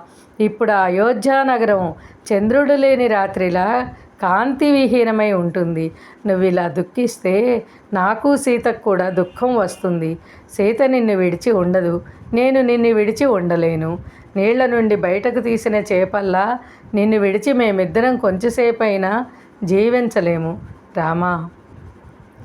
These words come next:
నువ్వు లేకుండా తల్లి సుమిత్ర కానీ, తండ్రి కానీ, శత్రుఘ్నుడు కానీ, ఆఖరికి స్వర్గం కానీ చూడడం నాకిష్టం లేదు" అని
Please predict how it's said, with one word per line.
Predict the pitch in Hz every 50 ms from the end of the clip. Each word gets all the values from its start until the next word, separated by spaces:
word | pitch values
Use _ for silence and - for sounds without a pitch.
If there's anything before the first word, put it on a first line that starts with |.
| - - - - - - - 190
నువ్వు | 202 202 208 208
లేకుండా | 190 180 190 190 196 190 233 220 196 180 175 170 175 190 208 214 214 214 - - - - - 214
తల్లి | 185 190 208 214 233
సుమిత్ర | 226 - 196 175 180 190 202 196 - 220
కానీ, | 214 220 214 185 175 170 170 170 165 170 180 185 - - - - - - -
తండ్రి | 196 185 202 196 233
కానీ, | 240 240 220 196 180 175 170 170 165 165 165 175 - - - - - -
శత్రుఘ్నుడు | - 202 196 196 - 254 269 220 220 247 262 262 240
కానీ, | 233 240 226 190 185 185 180 170 170 165 165 - - - - - -
ఆఖరికి | 190 185 190 214 226 - 262 254 254 269 254
స్వర్గం | 247 - 226 196 196 196 190 196 277 294 285 285
కానీ | 269 262 247 240 233 233
చూడడం | 233 - 220 185 185 180 185 185 190 202 220 240 247 - - - - - - 208
నాకిష్టం | 185 175 175 175 - 175 165 - - - 214 214
లేదు" | 208 190 185 180 170 147 180 180 185 185
అని | 180 170 165 170 185 220 262 269 240 220